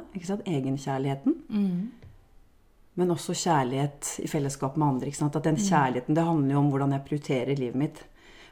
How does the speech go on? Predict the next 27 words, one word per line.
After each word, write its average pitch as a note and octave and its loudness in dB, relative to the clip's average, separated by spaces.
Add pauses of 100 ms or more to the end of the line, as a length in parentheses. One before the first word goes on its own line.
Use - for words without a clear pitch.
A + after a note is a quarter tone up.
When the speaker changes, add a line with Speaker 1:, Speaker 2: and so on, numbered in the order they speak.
(260)
Speaker 1:
Både, G3 6
egentlig G3+ 2
både F3+ 2
i G3 2
jobb A3+ -2 (240)
og F3+ 4
i F#3 0
familie, D#3 4
men F3 6
altså E3+ 2
det E3 2
å D#3+ 0
så E3 0 (1160)
bruke, A3+ 8 (600)
altså G3+ 0
pleie A#3 12
relasjonene G3+ 8
mine, F#3+ 8 (380)
eh, F3 4
gode F#3+ 6
venner D#3+ 6
og E3+ 4
familie D#3 6
og D#3+ 2
barna D#3 6
og, D#3 2
og, E3 0